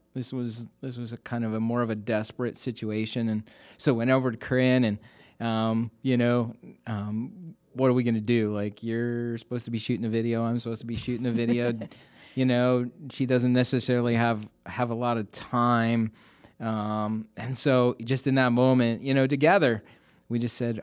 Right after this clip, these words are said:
Speaker 1: "Well, I'll go and connect." And it was, it was really a God-ordained moment, you know,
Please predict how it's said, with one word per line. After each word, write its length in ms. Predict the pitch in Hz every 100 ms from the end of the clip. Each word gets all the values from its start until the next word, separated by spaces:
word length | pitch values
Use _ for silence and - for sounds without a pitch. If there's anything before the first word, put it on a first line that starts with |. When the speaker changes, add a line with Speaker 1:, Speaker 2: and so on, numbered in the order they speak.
| -
Speaker 1:
"Well, 240 | 107 117 -
I'll 180 | 120 143
go 480 | 131 127 135 156 -
and 180 | 120 117
connect." 420 | 123 120 120 113
And 140 | 110
it 60 | 139
was, 180 | 151 147
it 160 | -
was 240 | 143 135 117
really 300 | 131 127 113
a 60 |
God-ordained 580 | 113 117 117 113 117 113
moment, 420 | 110 113 110 110 - _ -
you 120 | 120
know, 280 | 113 113